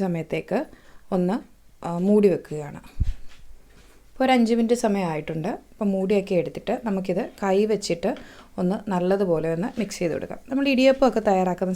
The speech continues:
സമയത്ത് ഇതേപോലെ ചൂടുവെള്ളത്തിൽ മാവ് റെഡിയാക്കി വെച്ചിട്ട് പിന്നീട് നമ്മൾ മിക്സ് ചെയ്തെടുക്കത്തില്ലേ, അതേപോലെ തന്നെ കൈ വെച്ചിട്ട് നല്ലതുപോലെ ഒന്ന് മിക്സ് ചെയ്തെടുക്കുക. അപ്പോൾ ദാ ഈ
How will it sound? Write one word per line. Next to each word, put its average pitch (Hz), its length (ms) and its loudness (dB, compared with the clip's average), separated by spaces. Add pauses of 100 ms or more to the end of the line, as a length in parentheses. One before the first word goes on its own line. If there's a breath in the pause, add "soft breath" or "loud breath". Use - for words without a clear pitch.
സമയത്ത് 170 420 -2
ഇതേപോലെ 175 440 2
ചൂടുവെള്ളത്തിൽ 175 580 -2 (580 loud breath)
മാവ് 180 240 2 (120)
റെഡിയാക്കി 180 460 2
വെച്ചിട്ട് 170 360 -4 (280)
പിന്നീട് 247 300 4
നമ്മൾ 196 260 2
മിക്സ് 185 180 -4
ചെയ്തെടുക്കത്തില്ലേ, 165 520 0 (540 loud breath)
അതേപോലെ 220 460 10
തന്നെ 160 220 -2 (420)
കൈ 190 100 4 (120)
വെച്ചിട്ട് 226 320 -4 (160)
നല്ലതുപോലെ 185 560 2
ഒന്ന് 190 140 -2 (160)
മിക്സ് - 220 -2
ചെയ്തെടുക്കുക. 151 420 -2 (2000 soft breath)
അപ്പോൾ 220 200 -2
ദാ 208 120 8
ഈ - 20 8